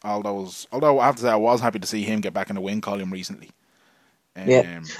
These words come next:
Speaker 2: Um, do you think there is a danger of Khabib, uh, failing to show up on O-, October sixth?
Speaker 1: Like, going out injured beforehand?
Speaker 2: Uh,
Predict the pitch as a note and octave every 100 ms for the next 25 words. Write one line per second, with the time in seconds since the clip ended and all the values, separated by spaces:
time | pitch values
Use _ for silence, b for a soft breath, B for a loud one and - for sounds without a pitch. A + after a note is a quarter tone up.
0 | - E3 E3+ D#3+ C#3 - - - F3+ F#3
1 | B3+ C4 - - - - G3 F#3 E3 C3+
2 | - D#3+ D3 C#3+ D3 D#3+ D3 C#3 - C3
3 | B2 - A#2+ C3 C3 - - - _ B2+
4 | A#2+ A#2 A#2 - - _ _ _ _ _
5 | - B2 B2+ A#2+ B2 A2 A2 - - B2+
6 | B2 C#3+ - C3 C3 C3 - B2 - C3
7 | B2 - C3+ - - - _ B B B
8 | B B B _ _ _ _ _ _ -
9 | _ C3 C3+ B2+ C3+ B2+ B2 A#2+ A2 B2
10 | C#3 A2 G2+ A2+ C3+ E3 D#3 - _ _
11 | _ _ _ _ _ _ _ _ - -
12 | _ - G3+ G3+ G3+ G3+